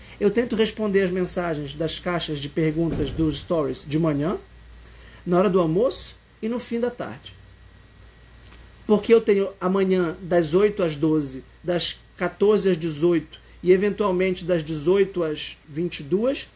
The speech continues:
livre. É claro que às vezes eu não consigo, é claro que às vezes eu sucumbo, naufrago e caio em tentação e pego o celular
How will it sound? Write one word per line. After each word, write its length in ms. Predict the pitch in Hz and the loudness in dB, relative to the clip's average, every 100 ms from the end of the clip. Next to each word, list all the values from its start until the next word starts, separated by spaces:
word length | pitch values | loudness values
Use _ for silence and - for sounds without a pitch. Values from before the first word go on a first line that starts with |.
| - - - - | -20 -20 -14 -6
livre. 440 | 165 143 135 160 - - - - - - - - - _ - | -4 -4 -6 -14 -16 -20 -20 -20 -20 -20 -20 -20 -20 _ -4
É 80 | - | -2
claro 380 | 226 180 214 403 | 0 2 0 2
que 100 | 254 | 0
às 100 | 175 | 2
vezes 260 | 160 175 170 | 4 4 4
eu 60 | |
não 140 | 165 160 | 0 -2
consigo, 680 | 165 147 - 170 147 123 123 | -4 -6 -6 -6 -6 -8 -8
é 80 | 175 | -6
claro 280 | - 202 392 | -4 -2 0
que 80 | 381 | 0
às 120 | 214 | 2
vezes 240 | 208 190 | 4 4
eu 60 | 190 | 2
sucumbo, 760 | - 185 185 190 190 175 143 123 _ | 2 -4 -2 -2 -2 0 -4 -6 _
naufrago 840 | 180 185 175 - 180 175 165 139 139 | -4 -2 -2 -2 0 2 2 -2 -6
e 60 | 185 | -6
caio 380 | - 180 175 165 | -2 2 4 2
em 80 | |
tentação 760 | 160 170 156 156 - 170 185 220 | 0 -4 -4 -8 -6 -4 -4 -6
e 80 | 208 - _ | -10 -12 _
pego 280 | 185 190 185 | 0 2 2
o 40 | |
celular 560 | 180 185 180 165 165 | 0 0 0 0 -2